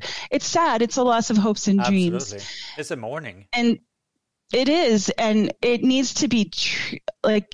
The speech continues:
Speaker 1: I needed that time to be able to grieve. I, um, and it's hard because, again, my time frame was different than your time frame. I'm sure my time frame, I'm sure there were people who were like, "Come on, Tirsi, like, get it together. It's been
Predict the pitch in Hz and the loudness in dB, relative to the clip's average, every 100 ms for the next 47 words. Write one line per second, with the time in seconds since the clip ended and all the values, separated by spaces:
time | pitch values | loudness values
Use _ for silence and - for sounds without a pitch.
0 | - - 247 254 254 254 208 214 - - | -8 -2 2 2 4 2 2 0 0 -2
1 | 214 202 - 196 190 190 190 185 190 156 | 2 2 2 2 4 4 2 0 -4 -2
2 | 185 185 175 190 - 196 190 185 - - | 2 4 2 0 0 0 4 2 0 -10
3 | - - - - - 185 175 160 160 - | -18 -20 -20 -6 0 2 4 2 -2 -4
4 | 220 240 226 - 240 220 226 240 196 - | 0 0 0 0 0 2 2 2 2 -2
5 | - _ - 208 247 226 220 - - 214 | -14 _ -6 -2 0 2 0 -4 -4 0
6 | 214 226 - 240 226 226 220 202 214 208 | 0 0 -2 0 2 2 4 2 0 0
7 | 202 208 202 202 - 202 208 208 196 196 | 0 2 0 -2 -2 0 0 0 0 0
8 | - - - - 226 - 285 285 294 - | -4 -12 -6 -2 0 2 2 4 2 0
9 | 254 240 254 208 214 - - 294 294 277 | 0 2 2 2 0 0 0 2 4 4
10 | 254 233 - 214 220 208 214 202 185 160 | 4 2 2 2 6 6 6 6 4 2
11 | - 233 233 233 226 - - 185 180 - | 0 2 4 4 0 -2 -6 -2 0 2
12 | 175 170 170 _ _ _ _ - 226 269 | 4 4 0 _ _ _ _ -2 0 0
13 | - 220 233 226 202 170 - 220 - - | 0 2 4 4 4 2 0 -2 -2 -4
14 | 226 214 | 0 0